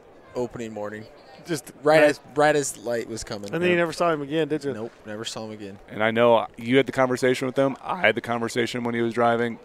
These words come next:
Speaker 3: Buy an elk tag, buddy.
Speaker 2: Yeah, that's the problem, though. When you do.
Speaker 3: It's expensive, too. It's,
Speaker 2: It
Speaker 3: it's hard
Speaker 2: is.
Speaker 3: to justify. And then, like, too, you're not gonna do your tag justice. If you're like, "Oh, I'm gonna hunt elk one day." You see a bu-, bunch of elk, and you're wasting that time for deer. It is kinda hard to juggle. I do
Speaker 2: Yeah.
Speaker 3: understand that. That's why I've never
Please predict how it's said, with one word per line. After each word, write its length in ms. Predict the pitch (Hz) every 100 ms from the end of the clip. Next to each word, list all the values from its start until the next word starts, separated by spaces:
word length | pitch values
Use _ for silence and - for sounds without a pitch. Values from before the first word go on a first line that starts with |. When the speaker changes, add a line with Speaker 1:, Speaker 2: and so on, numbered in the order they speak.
| 101
Speaker 3:
Buy 200 | 95 101
an 80 | 95
elk 140 | 87
tag, 240 | - 73 78
buddy. 200 | - 90 - - - - - - - - -
Speaker 2:
Yeah, 80 | 170
that's 140 | 190
the 60 | 151
problem, 360 | 156 156 147
though. 320 | 135 135 131 - -
When 140 | 151
you 100 | 151
do. 360 | 147 165 175 180
Speaker 3:
It's 100 | -
expensive, 500 | 247 - 120 156 95 -
too. 280 | 117 107 98 - -
It's, 180 | 120 151
Speaker 2:
It 60 | 165
Speaker 3:
it's 80 |
hard 140 | 156 135
Speaker 2:
is. 40 |
Speaker 3:
to 80 | 131
justify. 460 | 127 123 - 131 135
And 140 | 147
then, 120 | 165 160
like, 120 | 139
too, 200 | 139 131
you're 100 | 123
not 140 | 123 120
gonna 100 | 120
do 120 | 123
your 140 | 117
tag 240 | 113 113 110
justice. 260 | 113 113
If 120 | 117 107
you're 60 |
like, 100 | 117 143
"Oh, 100 | 147
I'm 80 |
gonna 140 | 147 131
hunt 180 | 131 -
elk 240 | 120 -
one 200 | 123 120
day." 180 | 123 123
You 100 | 110
see 140 | -
a 20 |
bu-, 140 | 113 117
bunch 240 | - 123
of 60 | 113
elk, 160 | 117 -
and 80 |
you're 80 | 117
wasting 280 | 113 113 117
that 100 | 107
time 160 | 117 117
for 100 | 110
deer. 440 | 98 107 107 110 - - - - _ _ -
It 80 | 135
is 160 | 127
kinda 200 | - 101
hard 160 | 87 92
to 60 | 80
juggle. 460 | 98 90 82 90 -
I 60 | 104
do 100 | 104
Speaker 2:
Yeah. 60 |
Speaker 3:
understand 380 | 139 135 92 78
that. 200 | 80 85
That's 140 | 95
why 140 | 110 95
I've 80 | 92
never 200 | 85